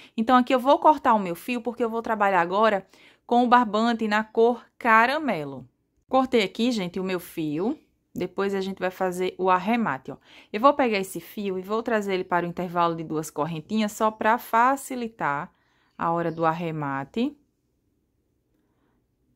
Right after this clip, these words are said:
Dessa forma. Então, eu fiz aqui um total de cinco voltas com o barbante na cor laranja.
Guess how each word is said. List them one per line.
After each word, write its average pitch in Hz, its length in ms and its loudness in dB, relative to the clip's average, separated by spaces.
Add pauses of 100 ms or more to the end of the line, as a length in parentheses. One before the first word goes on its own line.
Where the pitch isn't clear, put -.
(500)
Dessa 175 460 -4
forma. 165 760 -4 (440)
Então, 220 260 2
eu 247 80 4
fiz 247 240 0
aqui 214 240 0
um 240 80 4
total 202 460 4
de 220 160 -4
cinco 302 640 -6
voltas 202 800 0 (180)
com 254 200 4
o 285 40 0
barbante 226 600 2
na 220 140 0
cor 233 240 -2
laranja. 226 800 2